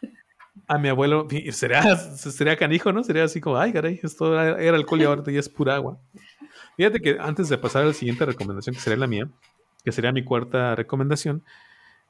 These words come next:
hay un documental en, bueno, uno de tantos que existen en YouTube,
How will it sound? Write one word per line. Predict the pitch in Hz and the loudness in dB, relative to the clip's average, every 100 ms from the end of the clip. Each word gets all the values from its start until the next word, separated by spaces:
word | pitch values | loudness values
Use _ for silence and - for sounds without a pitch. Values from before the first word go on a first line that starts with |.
| _ | _
hay | - 156 170 | 2 6 6
un | 190 190 | 6 4
documental | 185 - 151 117 113 123 127 - _ _ _ | 2 2 2 2 2 2 2 -2 _ _ _
en, | 135 123 117 110 104 101 98 95 95 - _ _ _ _ _ _ _ _ _ _ _ _ | 0 2 0 -2 -4 -4 -6 -6 -8 -12 _ _ _ _ _ _ _ _ _ _ _ _
bueno, | - 175 135 | -2 0 0
uno | 156 165 | 2 4
de | 139 | 4
tantos | 113 143 147 - | 2 0 -2 -8
que | |
existen | 113 - 127 - 95 - _ _ _ _ _ _ | -8 -6 -6 -6 -6 -8 _ _ _ _ _ _
en | 131 120 | -2 0
YouTube, | 127 147 156 147 | 0 2 2 0